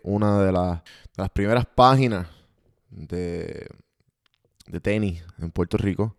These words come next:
y uno de los pioneros creando eventos con, con, desde el dos mil doce para acá. Muy buena conversación. Hablamos de, de la cultura, de sneakers. También Frampi tiene una compañía que se llama three twenty Media, que,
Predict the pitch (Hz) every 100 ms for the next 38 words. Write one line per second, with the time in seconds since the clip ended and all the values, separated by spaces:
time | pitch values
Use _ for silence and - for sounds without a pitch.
0 | _ - - - - _ _ - 87 85
1 | 95 98 - 98 98 101 95 80 - -
2 | 90 90 95 90 92 95 - 90 85 80
3 | _ _ _ - - - 85 82 - -
4 | 85 87 82 87 85 82 95 92 101 101
5 | 101 90 92 90 92 98 - _ _ _
6 | _ _ _ - 98 113 113 110 104 98
7 | 92 85 113 127 - 87 85 92 90 98
8 | 95 92 90 90 87 - 87 92 87 -
9 | 120 123 135 101 101 _ - 92 87 82
10 | - 110 110 120 123 - - _ - -
11 | _ - 85 90 87 107 104 104 98 101
12 | 104 98 95 98 95 95 101 98 92 92
13 | 85 92 98 101 98 92 101 107 107 110
14 | _ _ _ _ - 87 85 87 82